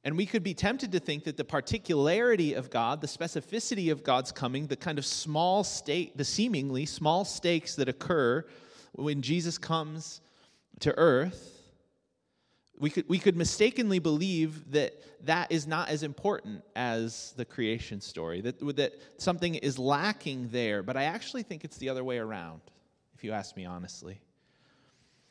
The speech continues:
The humble nature of God's coming to earth in that great second act of creation tells us, again, something about God's character, something about his character, what he is actually like.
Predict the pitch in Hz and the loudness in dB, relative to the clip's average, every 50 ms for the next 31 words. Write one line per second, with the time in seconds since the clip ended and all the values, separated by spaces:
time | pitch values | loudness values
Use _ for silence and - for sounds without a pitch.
0 | _ _ - - 101 - - 147 175 202 208 247 254 233 175 139 131 135 - - | _ _ -6 -4 -4 -4 -2 -2 -2 0 0 -2 -4 -4 -4 -4 -6 -6 -6 -6
1 | 127 117 117 - - 113 110 117 - 113 123 139 131 - - - 147 143 139 135 | -6 -6 -6 -6 -8 -10 -10 -8 -4 -4 -4 -4 -6 -8 -8 -6 -4 -4 -4 -4
2 | 135 131 - 127 - - 110 104 98 - - - - - - _ _ _ _ _ | -6 -6 -6 -6 -4 -4 -4 -4 -4 -8 -10 -18 -20 -20 -20 _ _ _ _ _
3 | _ _ _ _ _ _ _ _ _ _ _ _ _ _ _ _ _ _ _ _ | _ _ _ _ _ _ _ _ _ _ _ _ _ _ _ _ _ _ _ _
4 | _ - 127 127 131 131 - - 110 139 135 147 - - - - 139 135 - 135 | _ -8 -6 -2 -2 -4 -4 -4 -4 -2 -2 -2 -2 -4 -4 -4 -4 -4 -4 -4
5 | 120 117 113 117 - - 123 107 - - - 110 104 101 101 98 - - 82 85 | -4 -4 -4 -6 -6 -8 -10 -10 -10 -8 -6 -4 -4 -4 -4 -6 -8 -14 -14 -12
6 | - - 131 131 139 135 139 139 135 - - 92 110 - 127 127 120 104 98 92 | -8 -4 -2 -2 -2 -2 -4 -6 -6 -6 -10 -10 -10 -8 -6 -6 -6 -6 -8 -10
7 | - - - 135 135 139 - 139 117 113 107 107 101 - - - 101 95 92 - | -10 -10 -10 -10 -10 -8 -10 -10 -8 -6 -6 -6 -6 -8 -10 -12 -14 -14 -14 -16
8 | - - - 120 78 90 87 _ _ _ - - - _ _ _ _ _ _ _ | -20 -16 -14 -14 -12 -14 -14 _ _ _ -20 -20 -20 _ _ _ _ _ _ _
9 | _ _ _ _ _ _ _ _ _ _ _ _ _ _ _ _ _ _ - 123 | _ _ _ _ _ _ _ _ _ _ _ _ _ _ _ _ _ _ -18 -16
10 | 117 131 131 127 120 113 107 - 104 113 101 - - - - 101 92 87 85 - | -14 -12 -10 -8 -6 -4 -4 -6 -6 -12 -14 -14 -14 -10 -10 -8 -8 -10 -12 -14
11 | - 82 87 98 113 - - - 131 123 110 104 92 98 - - - - 98 87 | -16 -14 -10 -10 -10 -12 -10 -12 -12 -12 -10 -10 -10 -10 -12 -16 -18 -16 -16 -14
12 | 92 87 87 87 90 87 85 82 78 _ | -14 -14 -14 -14 -14 -14 -14 -16 -16 _